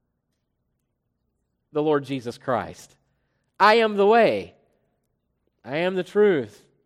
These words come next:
I am the love. In this was manifested the love of God toward us, in that he gave his Son." So Christ is both the personification of the very love of God and the truth of God, of the truth of God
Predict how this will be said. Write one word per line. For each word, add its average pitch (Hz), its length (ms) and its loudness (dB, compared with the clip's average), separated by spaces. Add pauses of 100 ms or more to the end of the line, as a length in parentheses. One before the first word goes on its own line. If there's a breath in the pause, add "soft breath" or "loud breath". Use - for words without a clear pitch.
(460)
I 143 140 -8
am 165 140 -6
the 160 100 -2
love. 160 240 2
In 185 200 -4
this 240 200 2
was 220 220 2
manifested 220 840 2
the 190 100 2
love 214 200 6
of 190 120 -2
God 208 240 4
toward 226 220 4
us, - 140 -2 (200 soft breath)
in 196 180 -2
that 208 180 4
he 208 100 -2
gave 208 460 4
his 214 180 4
Son." 139 540 -4 (720)
So 262 160 -2
Christ 311 460 4
is 247 180 0
both 277 400 6
the 233 100 4
personification 240 800 0
of 226 100 -4
the 208 80 -2
very 214 280 2
love 208 320 4
of 269 160 2
God 302 320 6 (400 soft breath)
and 240 200 2
the 233 80 2
truth 254 320 -2
of 175 140 4
God, 156 220 4
of 185 140 0
the 185 120 0
truth 277 340 -2
of 269 160 6
God 277 280 6